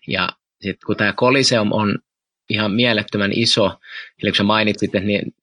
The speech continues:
oli se miljoona katsojaa kotipeleissä silloin joskus, niin sinne on varmaan sit muutettu niitä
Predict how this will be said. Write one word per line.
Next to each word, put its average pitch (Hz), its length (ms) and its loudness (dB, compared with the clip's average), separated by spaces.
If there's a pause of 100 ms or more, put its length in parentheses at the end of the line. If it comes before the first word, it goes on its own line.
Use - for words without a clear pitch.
(100)
oli 101 240 0
se 98 240 -2
miljoona 107 500 2
katsojaa 92 640 0 (280)
kotipeleissä 107 800 2
silloin 101 300 2
joskus, 104 340 2
niin 95 120 -2
sinne 101 320 0 (720)
on 104 140 -2
varmaan 104 360 0
sit 104 160 -4
muutettu 107 480 0
niitä 95 360 0